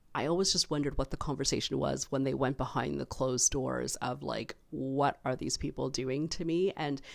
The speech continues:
the thing is, they're, they have these people, um, you know, they're in the service industry, and, you know, they aren't going to be rude to you. But I think that, um, they wanted to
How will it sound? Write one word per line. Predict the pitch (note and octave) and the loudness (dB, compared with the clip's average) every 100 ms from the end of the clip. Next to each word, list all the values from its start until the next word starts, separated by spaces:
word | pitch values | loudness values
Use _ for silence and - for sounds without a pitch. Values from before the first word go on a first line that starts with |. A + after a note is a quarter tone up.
| - - | -8 -4
the | |
thing | C4 C#4 G#3+ | 2 2 4
is, | F#3+ - | 2 -2
they're, | F3 E3+ E3+ E3 E3+ - | -6 0 0 2 -2 -4
they | E3+ | -4
have | D#3+ G#3 G#3 | -2 -4 -2
these | E3+ D3 | -2 -2
people, | - C#3+ C#3 B2+ B2+ C3+ - - - - - - | 0 0 2 2 0 -2 -8 -18 -20 -20 -20 -4
um, | D3 C3 C3 - - - - _ - | -2 -2 -4 -6 -8 -10 -14 _ -4
you | E3 | -2
know, | C#3 | 0
they're | C3 C3+ | -2 0
in | C#3+ C#3 | 2 2
the | |
service | - A#2+ B2 B2+ | 2 0 -2 -2
industry, | A#2+ A#2 - B2 B2 - | -2 0 0 0 -2 -2
and, | C3+ A#2+ C#3+ | -2 -2 -2
you | B2+ | -2
know, | G2 - - - _ - - - D#3 | -4 -10 -16 -20 _ -20 -20 -12 -8
they | - C3 C#3 - | -2 -2 -2 -6
aren't | - - - - | -8 -8 -8 -8
going | C#3 C3+ | -6 -2
to | - | -2
be | C3 C3 D3 | -2 -4 -4
rude | D3+ D#3 C#3 C#3 C#3+ - | 0 2 2 0 0 -2
to | - | -2
you. | D3 - D3 E3 - - - - | -2 0 0 -2 -4 -16 -16 -6
But | - | -4
I | D#3+ | -4
think | D#3+ A3+ A3+ - | -4 -2 -4 -2
that, | D#3+ D3 - - _ - - - _ - _ _ _ _ - - - | 0 2 0 -8 _ -20 -20 -20 _ -20 _ _ _ _ -8 -8 -4
um, | D3+ C3 C3 C#3+ - - - - - | -4 -2 -2 -4 -10 -14 -14 -18 -12
they | E3 - D#3+ | -8 2 2
wanted | D3 D3+ D#3 D#3+ D#3 | 2 0 0 0 0
to | - - D#3+ C#3+ C3+ B2 C#2+ | -2 0 -2 0 0 -2 -6